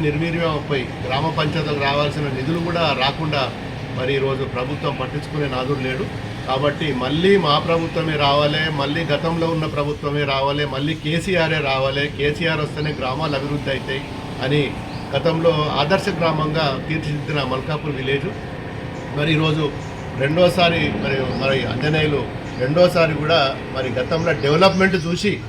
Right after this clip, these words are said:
మరి ఈరోజు ప్రజలు మళ్ళీ అంత భారీ మూడు వందల, దాదాపు మూడు వందల మెజార్టీతో గెలిపించిండ్రు.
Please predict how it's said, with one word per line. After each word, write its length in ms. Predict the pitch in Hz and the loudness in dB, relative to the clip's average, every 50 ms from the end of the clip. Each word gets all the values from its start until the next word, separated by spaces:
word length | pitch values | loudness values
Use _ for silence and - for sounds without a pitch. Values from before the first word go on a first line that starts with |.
| - - - | -12 -10 -8
మరి 120 | 131 123 139 | -6 -4 -4
ఈరోజు 180 | 143 147 147 - - | -2 -2 -4 -2 -2
ప్రజలు 300 | 131 127 147 151 151 151 135 135 | -4 -2 -2 -2 -2 -4 -4 -6
మళ్ళీ 200 | 131 135 139 143 139 131 | -6 -4 -4 -2 -2 -2
అంత 120 | 131 123 135 117 107 | -2 -2 -2 -2 0
భారీ 260 | 123 131 147 147 160 147 135 | 0 2 2 2 0 -2 -2
మూడు 160 | - 139 143 139 | -2 -2 -2 -2
వందల, 140 | 139 - 113 117 127 | -2 -2 -2 0 0
దాదాపు 300 | 131 131 135 135 135 160 147 131 | 0 2 0 -2 -2 -4 -4 -4
మూడు 120 | 131 131 131 | -2 -4 -4
వందల 200 | 123 120 127 123 120 | -2 -2 -2 -2 -2
మెజార్టీతో 320 | 123 123 139 139 - - 135 123 113 | -2 -2 -4 -4 -4 -6 -6 -6 -6
గెలిపించిండ్రు. 560 | 117 113 107 - 127 - - 139 120 135 196 | -6 -6 -6 -8 -8 -6 -6 -6 -6 -6 -8